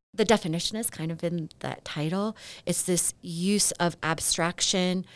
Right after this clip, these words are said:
to express oneself. So these, the movement of the paint, the use of large scale of,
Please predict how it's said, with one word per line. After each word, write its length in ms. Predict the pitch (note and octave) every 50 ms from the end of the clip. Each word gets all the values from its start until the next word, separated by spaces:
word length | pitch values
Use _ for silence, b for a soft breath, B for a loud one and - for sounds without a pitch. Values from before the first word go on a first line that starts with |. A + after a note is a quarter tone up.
| B B B B -
to 180 | - - E3+
express 800 | E3 - - - - - - D#3 D#3+ D#3+ D3 C3 - - - - -
oneself. 760 | - D3 D3 C#3+ D3 - - - - - - - C#3+ - - - B B B B B
So 320 | B - - - E3 D#3+ D#3
these, 400 | C#3+ - E3 D#3 D3+ - - B B B B B B B
the 120 | - E3 D#3
movement 720 | D#3+ F3 F#3 G#3 A3 A#3+ A#3+ G#3 F3+ G3 G3+ F#3+ F3+ -
of 180 | - F3 E3 D3+
the 100 | E3+ D#3
paint, 520 | - - C3 E3+ E3 D#3 - - - - -
the 120 | - E3+
use 520 | E3+ E3 D#3+ E3+ F#3+ G#3 G#3+ G3 - - -
of 260 | - E3+ E3+ D#3+ D#3+
large 380 | D#3+ D#3+ E3+ E3+ F3 F3+ F3 -
scale 760 | - - - - - D#3 D#3+ E3 D#3+ D#3+ D#3 D#3 D#3 D3+ B B B B B B B B B
of, 520 | E3 E3+ E3 D#3+ D#3 D#3 D3+ D#3 - -